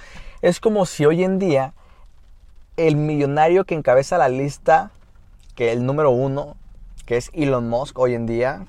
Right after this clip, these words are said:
que estamos a, a, a octubre de dos mil veintiuno, que es el número uno, Elon Musk,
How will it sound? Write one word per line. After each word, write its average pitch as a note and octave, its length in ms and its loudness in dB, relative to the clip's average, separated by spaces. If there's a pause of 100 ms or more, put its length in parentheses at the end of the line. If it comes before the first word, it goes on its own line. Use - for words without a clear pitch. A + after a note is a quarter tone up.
(100)
que A#2+ 100 -12
estamos A#2 380 -12
a, G2 300 -6
a, G#2 320 -8
a G2+ 260 -10
octubre A#2 600 -2 (460)
de G#2 100 -6
dos G#2 160 -6
mil G#2+ 120 -6
veintiuno, A2+ 600 -6
que - 120 -14
es - 120 -12
el G#2+ 80 -8
número A2 260 -2
uno, G#2 240 -6
Elon G#2 260 -2
Musk, G#2 320 -8